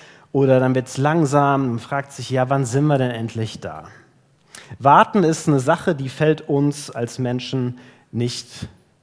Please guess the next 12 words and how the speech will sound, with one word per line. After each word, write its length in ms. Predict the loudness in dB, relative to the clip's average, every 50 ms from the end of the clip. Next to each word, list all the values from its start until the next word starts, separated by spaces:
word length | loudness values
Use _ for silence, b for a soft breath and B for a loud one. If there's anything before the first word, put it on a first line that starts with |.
| _ _ _ _ _ _ 2
immer 300 | 4 4 6 4 4 2
leicht. 600 | 0 -2 -4 -8 -12 -14 -16 -18 -18 -20 -20 -20 _ _ _ _ -6
Gibt 140 | -6 -6 -4
vielleicht 320 | -2 2 2 2 2 0
Menschen, 340 | -2 -2 -2 -4 -4 -4 -4
denen 160 | -2 -2 -2
ist 180 | -2 -4 -4 -6
das 140 | -8 -6 -6
in 60 | -6
die 120 | -4 -4
Wiege 220 | -2 -2 0 0 2
gelegt. 440 | 2 2 2 2 0 0 -2 -6